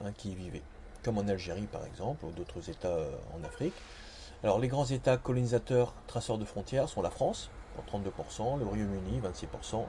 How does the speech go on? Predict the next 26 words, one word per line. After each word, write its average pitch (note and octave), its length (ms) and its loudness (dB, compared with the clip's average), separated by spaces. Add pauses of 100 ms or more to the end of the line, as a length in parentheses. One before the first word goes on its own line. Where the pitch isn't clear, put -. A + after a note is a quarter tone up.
l'Allemagne, G2 460 2
huit A2 100 -2
pour - 180 -4
cent G2 220 0
des F2+ 80 -6
frontières, - 420 -2 (600)
la G#2+ 100 4
Belgique, G#2+ 400 2
le A2 60 6
Portugal A#2+ 460 4
et G#2+ 60 2
l'Italie. B2 420 0 (800)
Voilà. G#2+ 200 0 (1600)
Alors, D#3+ 280 12 (720)
nous B2+ 140 4
allons, E3 280 8
euh, A#2+ 540 8
maintenant B2+ 460 0 (160)
aborder B2+ 680 4
le A2+ 140 2
grand A#2 260 4
deux C3+ 260 6 (1800)
au B2 80 0
sujet D3 300 4
des C#3 100 6
frontières C#3+ 580 4